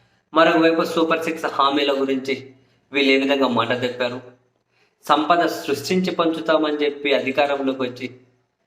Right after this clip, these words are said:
అధికారంలోకి వచ్చిన తర్వాత ఏ విధంగా మోసం చేస్తూ ఉన్నారు జనాలను అనే దాని మీద కూడా, ఆ, మీరు జనాల్లోకి ఆ చర్చను తీసుకెళ్ళండి అని చెప్పి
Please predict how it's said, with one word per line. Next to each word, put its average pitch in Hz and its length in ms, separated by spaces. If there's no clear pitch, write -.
అధికారంలోకి 175 600
వచ్చిన 156 420
తర్వాత 175 300
ఏ 151 100
విధంగా 139 400
మోసం 104 500
చేస్తూ 160 280
ఉన్నారు 139 340
జనాలను 127 580
అనే 120 180
దాని 117 220
మీద 117 160
కూడా, 110 420
ఆ, 113 100
మీరు 120 680
జనాల్లోకి 131 760
ఆ 123 160
చర్చను 127 460
తీసుకెళ్ళండి 117 1000
అని 123 160
చెప్పి 120 720